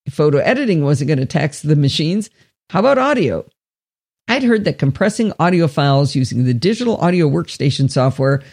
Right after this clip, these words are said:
called Ferrite for I O S takes a while, so I finally broke down and bought it. I'd been playing around with the free version on and off for a long time,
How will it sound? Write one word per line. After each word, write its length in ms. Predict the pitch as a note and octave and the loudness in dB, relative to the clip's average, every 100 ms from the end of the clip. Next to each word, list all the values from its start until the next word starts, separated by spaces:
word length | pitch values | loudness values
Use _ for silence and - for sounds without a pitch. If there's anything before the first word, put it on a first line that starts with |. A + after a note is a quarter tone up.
| _ - | _ -4
called 180 | A#3+ G3+ | -2 -2
Ferrite 600 | - C4 C#4+ G3+ C3+ B2+ | -2 0 2 2 0 -2
for 200 | - C3+ | -2 0
I 200 | C#3 C#3 | 2 2
O 120 | C#3 | 2
S 300 | C#3+ D3 - _ _ - | 2 0 -4 _ _ -6
takes 220 | D#4+ - | -4 -2
a 60 | C#4+ | 0
while, 540 | C4+ C#4+ A3+ - - _ | 0 0 0 -2 -8 _
so 380 | - G3 E3+ E3+ - | -4 0 0 0 -4
I 80 | A#2 | -2
finally 320 | C4+ D#4 C#4+ | -2 -2 -2
broke 260 | G#3 F#3 | 0 0
down 220 | - D3 C#3 | 0 2 2
and 100 | C3+ | 2
bought 220 | G#2+ E2 | 0 -4
it. 160 | - _ _ - | -10 _ _ -6
I'd 120 | G4+ | 0
been 140 | A3 | 0
playing 320 | D3 D#3+ D3 C3 | 0 2 2 2
around 240 | C3 B2+ | 0 0
with 100 | A2+ | 0
the 80 | - | -2
free 260 | - D4 | -2 0
version 360 | G3+ D3 C#3+ C3 | 2 2 2 2
on 180 | B2 B2 | 2 2
and 120 | A2+ | 0
off 140 | A#2+ | -2
for 100 | - | -2
a 60 | A2 | -2
long 280 | A2+ A#2+ A#2+ | 0 0 0
time, 380 | C3+ D#3+ D3+ | 2 2 0